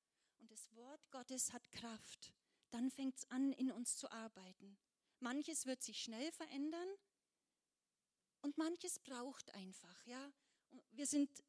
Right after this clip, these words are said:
in uns als, unser alter Mensch ist so falsch geprägt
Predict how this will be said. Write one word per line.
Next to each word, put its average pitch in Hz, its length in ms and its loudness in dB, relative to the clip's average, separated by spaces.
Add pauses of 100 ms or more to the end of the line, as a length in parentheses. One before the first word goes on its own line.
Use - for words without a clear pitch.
(320)
in 269 140 10
uns 269 180 8
als, - 300 2
unser 277 300 4
alter 330 240 6
Mensch 302 320 6
ist - 200 2
so 339 420 4 (440)
falsch 294 480 0
geprägt - 920 -2